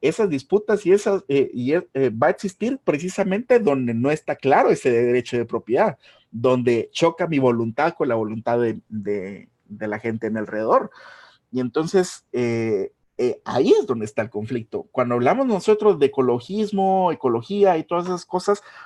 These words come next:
por lo general son conflictos entre personas precisamente porque es un pensamiento político o ideológico el que está detrás. Y obviamente, pues, a la par de eso, pues, muchas veces hay agendas y desafortunadamente malas agendas,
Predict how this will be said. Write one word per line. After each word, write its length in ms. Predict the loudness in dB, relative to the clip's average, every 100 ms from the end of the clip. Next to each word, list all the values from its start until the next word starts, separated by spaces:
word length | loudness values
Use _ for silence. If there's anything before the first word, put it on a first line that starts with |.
| -6
por 160 | 2 6
lo 140 | 4
general 520 | 2 -2 2 2 2
son 240 | 0 -2 0
conflictos 520 | -2 0 -2 0 0
entre 260 | 0 -2 -4
personas 460 | -6 -2 -2 -2
precisamente 640 | -4 -6 -4 -4 -4 -4 -6
porque 420 | -6 -8 -4 -4
es 140 | -4
un 120 | -8 -6
pensamiento 640 | -6 -6 -8 -8 -8 -12
político 600 | -6 -6 -6 -14 0 0
o 100 | 2
ideológico 540 | -4 -4 -4 -6 -10
el 80 | -10
que 80 | -10
está 200 | -4 -4
detrás. 440 | 0 -2 -2 -6 _ _ _ -20 -20 -20 _
Y 300 | -2 0 0
obviamente, 540 | 2 2 2 -2 -6 -6
pues, 320 | -6 -8 -8
a 140 | -6 -4
la 140 | -2
par 180 | -2 2
de 120 | 2
eso, 260 | 2 -2 -4
pues, 260 | -10 -10 _
muchas 360 | -10 -4 -4 0
veces 340 | -2 -2 -2
hay 120 | 0
agendas 600 | 0 -2 -4 -4 -6 -10
y 280 | -10 -6 -6
desafortunadamente 1080 | -8 -8 -10 -12 -12 -6 -4 -2 -4 -8 -10
malas 440 | -12 0 0 0 -4
agendas, 460 | -8 -6 -4 -6